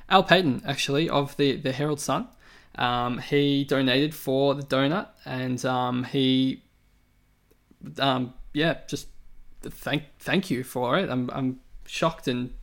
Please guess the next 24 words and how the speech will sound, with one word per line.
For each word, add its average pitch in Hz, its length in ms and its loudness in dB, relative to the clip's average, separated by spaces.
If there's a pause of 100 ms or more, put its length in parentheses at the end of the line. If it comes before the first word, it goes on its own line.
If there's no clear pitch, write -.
you - 120 -6
know, 131 180 -2
over 139 180 0
the 123 80 2
moon, 139 280 4 (480)
um, 117 320 2
that 117 180 0
you're, 131 120 2
you're 127 240 -2
getting 127 260 2
around 123 320 0
this 123 140 -4
cause 160 300 0
as 175 140 -4
well, 139 220 0
and, 123 180 -2
you 127 80 -2
know, 123 140 -4
that 120 200 -6
it's - 380 -10
obviously 131 440 -6
got 123 220 -4
reach 139 400 -2
to 123 320 -2